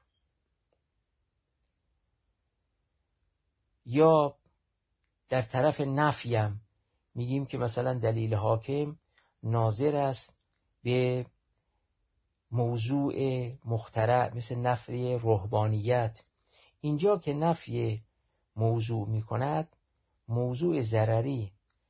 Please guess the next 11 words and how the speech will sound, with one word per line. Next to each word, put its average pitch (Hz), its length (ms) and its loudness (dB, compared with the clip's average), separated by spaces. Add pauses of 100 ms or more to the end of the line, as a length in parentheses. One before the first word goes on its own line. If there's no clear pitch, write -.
(120)
که 120 100 -4
مطلقات 120 720 0
و 120 40 -4
عمومات 117 720 -2 (340)
شامل 110 460 0
اوست، 165 500 -8 (360)
نفی 180 340 0
موضوع 139 400 -4
بازگشت 117 760 -2
به 143 360 -4 (580)
تقیید 165 920 -2